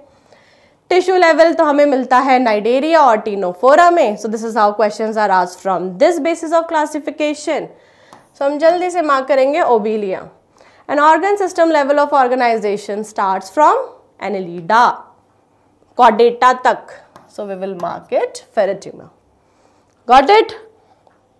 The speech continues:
Easy peasy। जल्दी से एक thumbs up दे दो सभी। So right answer for this question will be C। Okay, and please फटाफट से लाइक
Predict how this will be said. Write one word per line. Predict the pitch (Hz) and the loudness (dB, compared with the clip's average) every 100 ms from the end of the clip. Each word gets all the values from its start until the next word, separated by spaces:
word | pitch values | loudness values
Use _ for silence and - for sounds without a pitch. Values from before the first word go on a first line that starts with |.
| _ _ _ _ _ - _ _ - | _ _ _ _ _ -20 _ _ -8
Easy | 277 285 359 359 | -4 0 2 2
peasy। | 330 370 440 440 - _ _ _ _ 247 | 0 2 0 -2 -16 _ _ _ _ -2
जल्दी | 294 330 | 0 0
से | 339 330 | 0 0
एक | 330 - _ - | -2 -16 _ -2
thumbs | 294 294 | 0 2
up | 330 | 2
दे | 277 294 | 2 2
दो | 294 | 0
सभी। | 311 247 269 285 _ _ _ _ _ | -2 -4 -6 -10 _ _ _ _ _
So | - | 0
right | 269 269 302 | 4 4 4
answer | 330 320 330 349 370 | 4 4 4 2 4
for | 302 269 | 2 2
this | 285 285 | 0 -2
question | 320 247 - 311 302 262 | 0 0 0 -4 -2 -2
will | 220 208 | -4 -2
be | 311 494 | 0 0
C। | - - 185 - _ _ _ _ _ _ _ _ _ _ _ _ _ _ _ _ _ _ _ - - 254 | -2 -10 -12 -12 _ _ _ _ _ _ _ _ _ _ _ _ _ _ _ _ _ _ _ -20 -10 -6
Okay, | 262 403 | 0 2
and | - 294 | 4 2
please | 302 330 349 | 0 -2 0
फटाफट | 311 294 294 320 | 4 4 4 0
से | 349 | 0
लाइक | 320 269 254 311 285 | 4 6 4 2 -6